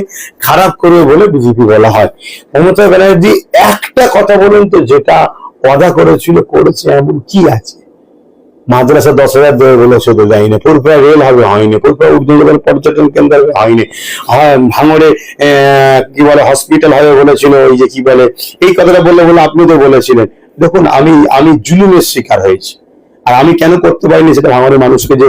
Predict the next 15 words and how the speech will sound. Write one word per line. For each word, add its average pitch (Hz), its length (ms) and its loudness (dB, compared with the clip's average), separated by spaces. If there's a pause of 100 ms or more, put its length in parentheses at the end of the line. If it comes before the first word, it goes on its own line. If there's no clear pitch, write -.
(120)
বলবো, 117 240 2 (1300)
কিন্তু 233 300 0
সে 220 160 0
তো - 100 -2
ক্ষমতায় 254 680 0
রয়েছে, 131 360 0 (880)
তাকে 208 200 0
কে 294 100 0 (100)
জুলুম 233 220 2 (100)
করবে? 110 280 2 (960)
কথা 170 180 0
বুঝে 214 200 2
আসছে? 143 320 -2 (300)
কোন 302 260 2 (160)
কথাটা 156 460 -2